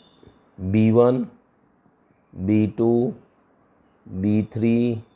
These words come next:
બી ફોર અને બી ફાઈવ બિંદુઓ બી એક્સ કિરણ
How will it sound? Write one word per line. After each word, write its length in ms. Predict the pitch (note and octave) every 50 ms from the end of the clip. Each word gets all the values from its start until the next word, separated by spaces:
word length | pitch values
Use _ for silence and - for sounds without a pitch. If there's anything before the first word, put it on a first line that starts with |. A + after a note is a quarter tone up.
| _ _ _ _ _ _ _ _ _ _ -
બી 300 | - F#2 G2 G#2 G#2 G#2
ફોર 480 | G2+ - - - A#2 A#2 A#2+ B2 A#2+ - - -
અને 460 | A2 A2+ A#2+ A#2 A2 G2 F2 E2+ F2 - _ _ _ _ _ _ _ _ _ _ _ _ _ _ _ -
બી 360 | - F#2+ G2 G#2 A2+ A#2 A#2+
ફાઈવ 460 | A#2 - - A#2+ A2+ A2+ A2 - E2+ - - - _ _ _ _ _ _ _ _ _ _ _ _ _ _ _ _ _ _ _ _ _ _ _ _ _ _ -
બિંદુઓ 920 | G#2 G2 G2 G2 G#2+ A#2 A2+ A#2 A#2 A2+ A#2+ A#2 A#2 A#2 A2+ G#2 F#2+ F2+ F2+ - _ _ _ _ _ _ _ _ _ _ _ _ _ _ _ _ _ _ _ _ _ _ _ _ _ _ _ _ _ _ _ _ _ _ _ _ _ _ _ _ _ _ _ _ _ _ _ _ _ _ _ _ _ _ _ _ _ - - -
બી 380 | F#2+ G2+ G#2 A2 A2+ A2+ A#2+ B2
એક્સ 360 | B2+ C3 B2+ - - - -
કિરણ 420 | - - - A#2 A2 A2+ G#2 F#2